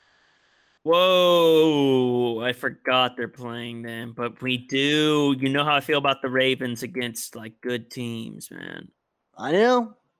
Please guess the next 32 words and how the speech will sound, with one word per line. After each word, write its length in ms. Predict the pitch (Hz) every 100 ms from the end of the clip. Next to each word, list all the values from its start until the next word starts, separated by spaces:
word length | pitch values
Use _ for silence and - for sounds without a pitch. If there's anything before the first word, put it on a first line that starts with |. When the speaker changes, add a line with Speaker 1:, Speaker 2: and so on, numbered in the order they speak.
| _ _ _ _ _ _ _ _ _ _ _
Speaker 2:
but 100 | 127
I 40 | 117
believe 400 | 117 127 151 151
in 100 | 143
Pittsburgh. 500 | 143 135 - 95 76 _ -
Speaker 1:
By 200 | 156 180
the 120 | 170
way, 260 | 165 151 -
our 40 | 127
Speaker 2:
Three 40 |
and 40 | 131
a 40 |
half. 100 | 127
Speaker 1:
units 560 | 151 165 - - - - -
are 80 | 123
back 320 | 127 120 -
to 480 | 131 117 113 113 - _ _ _
plus 240 | 143 135
one 200 | 139 135
fifty 520 | 123 131 127 - 208 - -
on 140 | 127
the 80 | 123
year. 320 | 123 135 190 _ _ _ -
Speaker 2:
I 40 |
Speaker 1:
Um, 220 | - - 117
Speaker 2:
like 160 | 113 104
Speaker 1:
very 220 | 107 113
Speaker 2:
that. 60 | -
I 20 |
Speaker 1:
healthy. 120 | - 113
Speaker 2:
like 220 | 110 -
that. 260 | 113 127